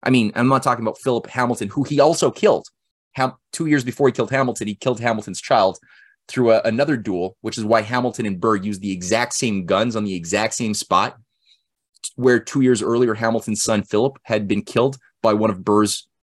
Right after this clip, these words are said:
um, disciples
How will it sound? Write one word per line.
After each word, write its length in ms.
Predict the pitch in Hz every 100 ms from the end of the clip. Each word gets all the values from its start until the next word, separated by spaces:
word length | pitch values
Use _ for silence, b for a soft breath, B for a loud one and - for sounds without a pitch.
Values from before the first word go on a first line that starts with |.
| _ 95
um, 460 | 98 92 92 87 - _ _ _ _ _ - - _ 101
disciples 760 | 104 - 110 147 156 -